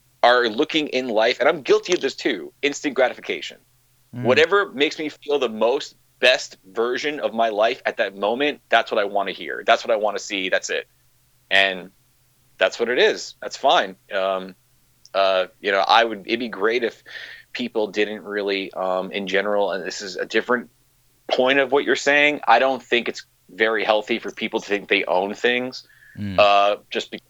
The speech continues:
Speaker 1: they're able to label it, which I think is what people do when they take something like that. Like, "Oh, it's this." You know, it's like, you're so, you're so confident. It's like, you don't own it. You, how could, how could you call it that?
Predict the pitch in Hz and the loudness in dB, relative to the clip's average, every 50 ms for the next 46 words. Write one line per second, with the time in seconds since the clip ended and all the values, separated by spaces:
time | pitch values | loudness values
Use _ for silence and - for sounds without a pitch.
0 | _ _ - 208 196 202 196 - - - 85 90 92 95 95 98 98 110 117 113 | _ _ -4 -2 -2 -2 -2 -4 -6 -6 -2 0 0 0 0 0 0 0 0 0
1 | - 92 90 - 104 - - 113 104 104 - 101 - - 110 98 - 101 90 87 | -2 -4 -4 -4 -4 -2 -2 -4 -4 -4 -4 -4 -4 -6 -6 -4 -4 -4 -4 -2
2 | 92 98 98 98 95 92 90 80 87 95 92 92 92 90 90 78 - _ _ _ | -2 0 0 2 0 -2 -4 -4 -4 -4 0 0 0 0 0 -4 -8 _ _ _
3 | _ - - 104 - - 95 92 82 85 - - 95 95 95 - - - 139 131 | _ -2 -2 -2 -2 -4 -8 -8 -8 -6 -2 0 0 0 0 2 2 2 4 4
4 | 123 113 104 101 95 - - 139 - - 101 95 110 107 95 87 - - - - | 2 0 0 -2 -4 -4 -4 -4 -4 -6 -6 -2 -2 0 -2 -2 -6 -10 -12 -14
5 | - _ _ _ _ _ _ _ _ _ _ _ _ - 104 113 113 117 110 - | -16 _ _ _ _ _ _ _ _ _ _ _ _ -10 -4 -2 0 0 0 0
6 | 127 107 107 143 139 - - 196 175 170 175 - 208 208 185 - - - 139 185 | 0 0 0 -2 -4 -2 0 0 0 0 0 2 2 0 0 0 0 2 2 2
7 | 202 - - 98 85 69 67 _ - - 120 104 92 98 113 117 147 170 151 - | 0 0 -4 -4 -4 -6 -10 _ -8 -6 -6 -6 -6 -6 -4 -2 -2 -2 -2 0
8 | - 123 165 180 151 95 67 - 92 104 113 120 135 131 139 - 110 101 113 123 | 0 0 0 0 -2 -4 -6 -6 -6 -4 -2 0 0 0 0 -2 -2 0 2 2
9 | 135 - 139 117 117 110 - 135 127 147 143 113 - 85 87 85 - | 2 0 -4 -10 -10 -6 -2 0 2 2 0 0 0 0 -2 -2 -2